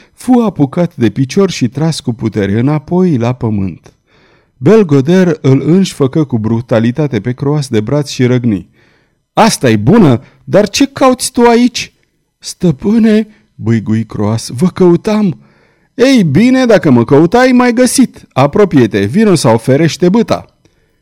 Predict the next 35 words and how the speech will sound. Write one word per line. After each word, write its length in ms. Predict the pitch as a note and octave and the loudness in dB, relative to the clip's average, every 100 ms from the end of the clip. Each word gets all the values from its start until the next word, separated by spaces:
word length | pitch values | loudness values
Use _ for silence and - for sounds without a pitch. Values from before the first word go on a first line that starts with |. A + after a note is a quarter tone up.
| _ | _
Câteva 400 | - - G#2+ G#2+ | -10 -4 -2 -2
clipe 320 | - A#2 A#2 | -4 -6 -4
mai 180 | A2+ C3 | -4 -2
târziu, 520 | D3+ F3+ F#3+ A3 A3 - _ _ - | -2 -2 0 0 -2 -6 _ _ -12
Croas, 580 | - A2+ E3 G3 - - | -4 -2 0 -4 -8 -12
alb 320 | - F#3 D#3+ G#2 | -4 0 0 0
de 100 | A#2 | -2
spaimă, 520 | - F3 F#3+ F#3 E3+ | -2 -2 -2 0 2
intră 360 | A#2 A2 D3+ | 2 0 0
la 160 | E3 G#2+ | 0 0
rândul 320 | A#2 C#3+ A2 | 0 -2 -2
lui 180 | A2 B2+ | 0 0
în 100 | B2 | -2
căsuță. 580 | B2 A#2 - G2 - - _ _ _ _ _ | -4 -6 -8 -10 -12 -18 _ _ _ _ _
Filomena 680 | _ - A#3+ F3 B2 F3 G3 | _ -2 2 4 2 2 0
asistase 580 | D3+ - A#2 - F#3 B2 | -2 -2 -6 -4 -4 -4
la 120 | G2+ | -4
întreaga 380 | G#2 C3 B2+ D#3 | -4 -4 -2 -4
scenă 380 | C3+ B2 C#3+ F#3 | -4 -2 -2 -2
printre 320 | C3+ G#2 A#2 | -4 -4 -4
scândurile 600 | A#2 - F#3 D#3 A2+ G#2+ | -6 -4 -2 0 0 -2
prost 320 | G#2 D#3 C#3+ | -2 -4 -4
încheiate 480 | A2 G#2 A#2 B2 C3 | -6 -4 -4 -4 -4
ale 140 | A2+ | -4
gardului. 520 | C3 B2+ G2+ G2 G#2 - _ _ _ _ _ | -4 -4 -6 -8 -10 -14 _ _ _ _ _
Apoi, 440 | D3 - A3+ A3 | -6 0 0 0
cuprinsă 520 | - G2+ D#3+ F3+ G#2 | -4 -4 -2 -2 -2
de 140 | G2+ C3 | -2 -4
teamă, 320 | F#3+ G#3 G3+ | -2 -2 -2
se 300 | - C#3 A#2 | -2 -2 0
îndepărtă 600 | C3 D#3+ A2 G#2+ - D3 | 2 0 -2 -4 -4 -4
fugind 380 | B2 G2+ B2+ A2+ | -4 -2 0 0
de 60 | |
repede 380 | G#2 G2 B2+ E3 | -2 -4 -4 -4
și, 320 | E3 F#3 E3+ | -4 -2 -4